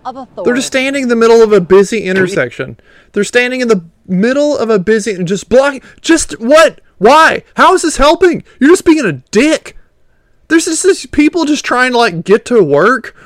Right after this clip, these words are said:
Speaker 2: or get home from work, and you're just blocking the intersection because you need to virtue signal so you can do it for the gram and post on social media and earn brownie points that aren't gonna result in anything,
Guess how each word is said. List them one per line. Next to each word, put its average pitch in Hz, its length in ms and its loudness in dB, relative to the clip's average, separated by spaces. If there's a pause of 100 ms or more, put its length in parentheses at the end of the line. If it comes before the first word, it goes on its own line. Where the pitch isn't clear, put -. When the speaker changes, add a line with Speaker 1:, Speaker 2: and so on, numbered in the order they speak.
Speaker 2:
or 160 160 2
get 190 280 2
home 180 440 -2
from 147 400 -6
work, 240 500 -4 (320)
and 208 140 -2
you're 311 100 -2
just 285 380 -6
blocking 180 560 -2
the 233 180 -2
intersection 180 800 -2 (720)
because 208 560 2 (460)
you 214 680 2
need 202 380 0
to 196 100 2
virtue 196 420 0
signal 156 600 0
so - 160 -10
you 165 160 -2
can 156 160 -4
do 196 180 4
it 175 80 0
for 175 140 -6
the 151 100 -4
gram 165 400 -2
and 135 140 -6
post 170 260 -4
on 147 80 -4
social 151 340 -2
media 147 280 -4
and 139 100 -6
earn 147 240 -4
brownie 151 380 -2
points 135 480 -10 (360)
that 156 140 -2
aren't 175 220 -4
gonna 170 140 0
result 151 440 0
in 147 180 -6
anything, 165 680 -4